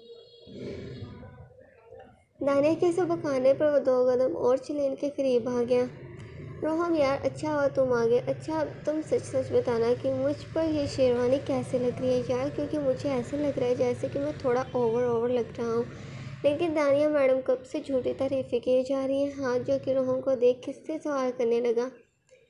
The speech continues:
"अल्लाह हाथ भाई, आप मुझे झूठी तो ना कहें, जानते हैं ना आप कि मैंने कभी भी झूठ नहीं बोला, और आज भी आप कसम से इतने handsome लग रहे हैं कि क्या बताऊँ।" दानिया जो कि फ़ौरन से अपनी सफाई पेश करना शुरू हो चुकी थी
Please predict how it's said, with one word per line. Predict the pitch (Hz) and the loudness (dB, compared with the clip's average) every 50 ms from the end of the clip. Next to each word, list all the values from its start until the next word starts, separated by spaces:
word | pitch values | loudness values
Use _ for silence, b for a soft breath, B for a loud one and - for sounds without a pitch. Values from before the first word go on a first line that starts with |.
| b b b b b b b b b _ - | b b b b b b b b b _ -4
"अल्लाह | 285 294 311 330 330 | -2 0 0 2 2
हाथ | 330 302 285 262 | 2 2 2 2
भाई, | 262 285 302 311 311 | 0 0 0 0 0
आप | 302 285 285 | 0 0 0
मुझे | 285 277 269 262 294 302 294 | 0 0 0 0 -2 -4 -4
झूठी | 294 - 262 254 240 247 285 320 311 | -4 -2 0 0 0 0 -2 -4 -2
तो | - 330 320 | -2 -2 0
ना | 311 277 254 240 240 - | 0 0 0 0 -2 -4
कहें, | 285 269 277 311 311 285 | -6 -4 -4 -4 -4 -2
जानते | - 277 262 254 247 254 311 | -2 -2 -2 -2 -4 -4 -2
हैं | 330 330 320 | -2 -2 -2
ना | 302 277 - - | -4 -4 -6 -6
आप | 247 247 247 - - - | -6 -6 -6 -8 -8 -8
कि | 285 277 | -6 -6
मैंने | 269 269 262 262 262 269 269 - | -4 -4 -2 -2 -2 -2 0 0
कभी | 285 269 262 285 302 | 0 0 2 0 0
भी | 294 - 311 | 0 0 -2
झूठ | - - - 262 247 240 247 262 | -2 0 4 4 4 4 2 0
नहीं | 254 262 269 269 | -2 0 0 2
बोला, | 262 277 269 269 269 277 | 2 0 0 0 -2 -4
और | 285 - - 262 | -4 -6 -4 -4
आज | 247 240 247 240 - - | -2 -2 -2 -4 -6 -8
भी | - 302 302 285 | -6 -4 -2 -2
आप | 269 262 269 - - _ B B B B B B B B B B B | -2 -2 -4 -6 -10 _ B B B B B B B B B B B
कसम | 320 320 302 - 349 339 330 | 0 0 0 2 0 0 0
से | 330 - | 0 -4
इतने | 330 339 - 294 302 320 | -6 -6 -4 -2 -2 -2
handsome | 320 320 302 269 254 254 262 - 302 311 311 | 0 0 0 0 0 0 -2 -2 -2 0 2
लग | 302 285 285 | 2 0 0
रहे | 285 277 | 0 0
हैं | 269 277 | 0 0
कि | 277 320 | 0 -4
क्या | 302 - 302 277 262 254 | -2 -2 -2 -2 0 0
बताऊँ।" | 240 247 247 254 247 247 247 233 - - | -2 0 0 0 0 0 0 -2 -4 -6
दानिया | - 254 247 247 247 254 254 | -4 -2 0 2 2 2 2
जो | 254 254 247 | 2 2 2
कि | 247 262 262 | 2 0 -4
फ़ौरन | 262 - 277 254 262 277 277 | -2 -2 0 0 0 0 0
से | - 277 | -2 -4
अपनी | 262 - 262 269 | -2 0 -2 -2
सफाई | 269 294 269 - 262 247 247 247 | -2 -4 -6 -4 -4 -4 -4 -2
पेश | - 269 262 262 - | 0 0 0 0 -2
करना | - 269 254 254 277 294 | -6 -4 -2 -2 -2 -2
शुरू | 285 - 285 262 262 262 | -2 -2 0 0 2 2
हो | 254 247 240 240 | 2 0 -2 -2
चुकी | - - 240 - 240 240 | -4 -8 -6 -4 -4 -4
थी | 240 - 254 254 | -2 -2 -4 -4